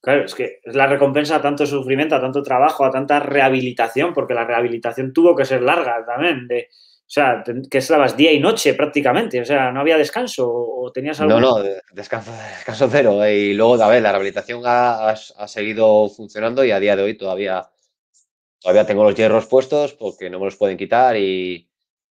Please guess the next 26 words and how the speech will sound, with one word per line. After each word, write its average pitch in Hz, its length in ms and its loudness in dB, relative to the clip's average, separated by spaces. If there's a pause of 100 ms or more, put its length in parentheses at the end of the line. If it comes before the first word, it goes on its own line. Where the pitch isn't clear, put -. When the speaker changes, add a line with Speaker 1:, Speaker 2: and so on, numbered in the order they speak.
Speaker 2:
y 101 100 -20
tengo 98 260 0
que, 98 320 4
al 98 120 4
final 98 240 -4
tengo 104 160 0
que 95 120 -2
trabajar 98 420 0
mucho 120 640 -2
y 104 60 -4
tengo 98 240 -6
que, 98 720 -2
para 92 200 -2
poder 92 240 -4
estar 98 180 -4
a 98 260 2
un 98 160 -8
alto 101 200 -6
nivel, 107 360 -4
pues - 140 -20
tengo 95 180 -4
que 95 80 -2
seguir 95 600 -8
currándomelo 95 480 0
a 92 60 2
tope. 135 400 0